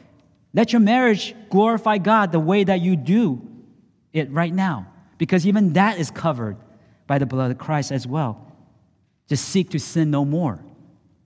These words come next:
Now, if you have a person who sinned against you in sexual immorality, that does not mean that you have divorced that person either.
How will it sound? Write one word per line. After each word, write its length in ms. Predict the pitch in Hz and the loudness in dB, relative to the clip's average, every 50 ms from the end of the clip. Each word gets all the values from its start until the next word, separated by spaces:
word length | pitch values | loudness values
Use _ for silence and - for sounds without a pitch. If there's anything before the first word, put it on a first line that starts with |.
| _ _ _ _ _ _ _ _ _ _ _ - | _ _ _ _ _ _ _ _ _ _ _ 2
Now, 280 | 170 165 147 127 - - | 2 2 2 2 -4 -4
if 160 | 180 165 - | -4 -4 -2
you 80 | 175 | 0
have 120 | 170 160 156 | -2 0 -2
a 60 | 156 | -2
person 320 | - - 233 247 - 202 | -2 0 0 0 0 0
who 100 | 175 175 | -2 -2
sinned 280 | 170 - - 226 214 208 | -2 0 0 0 2 2
against 560 | 196 165 160 208 247 285 269 - - - - | 2 2 2 2 2 2 -2 -6 -8 -10 -6
you 220 | 139 127 113 110 117 - - - - _ _ _ _ _ _ _ _ _ _ _ _ _ - | -4 -4 -4 -6 -8 -14 -20 -20 -20 _ _ _ _ _ _ _ _ _ _ _ _ _ -6
in 80 | - 165 | -4 -4
sexual 420 | - - 196 175 - - 190 175 | 0 0 -2 -2 0 -2 -4 -2
immorality, 580 | 170 165 165 156 156 156 165 196 202 180 - 160 | -2 -2 -2 0 0 0 0 0 -2 -2 -2 -2
that 200 | 143 156 208 240 | 0 2 2 2
does 120 | 233 196 | 0 0
not 180 | 180 226 220 214 | 0 0 0 0
mean 200 | 208 214 220 220 | 0 0 2 2
that 120 | 202 208 196 | 2 2 2
you 100 | 202 190 | 2 2
have 180 | 185 202 190 | 2 2 2
divorced 440 | 156 190 175 156 196 202 214 202 208 | 2 0 0 0 0 0 0 -2 -2
that 140 | - 196 190 | -2 -2 -2
person 360 | - 202 196 - 214 202 202 | -2 -4 -4 -2 -2 -2 -2
either. 340 | 220 262 285 240 156 135 113 | -2 -2 -2 0 -2 -4 -4